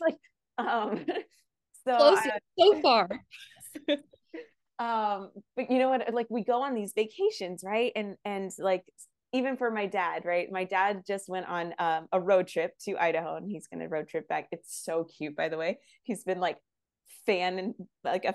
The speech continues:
Speaker 1: fanboy and, like, going to see all of his favorite YouTubers along the way. It is the
Speaker 2: Oh.
Speaker 1: cutest thing. Like, he has, like, pictures with them. It's, like,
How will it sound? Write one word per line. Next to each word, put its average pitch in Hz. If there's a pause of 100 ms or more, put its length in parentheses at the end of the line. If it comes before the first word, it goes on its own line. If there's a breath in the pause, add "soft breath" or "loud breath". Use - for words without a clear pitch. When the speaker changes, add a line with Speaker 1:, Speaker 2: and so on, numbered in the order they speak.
Speaker 1:
fanboy 190
and, 190
like, -
going 180
to -
see 202
all 175
of 226
his 277
favorite 214
YouTubers 269
along 277
the 277
way. 269 (560 soft breath)
It 339
is 302
the 269
Speaker 2:
Oh. 254
Speaker 1:
cutest 427
thing. 320 (240 loud breath)
Like, 349
he 359
has, 339
like, 403
pictures 370
with 381 (100)
them. 415 (160)
It's, -
like, 254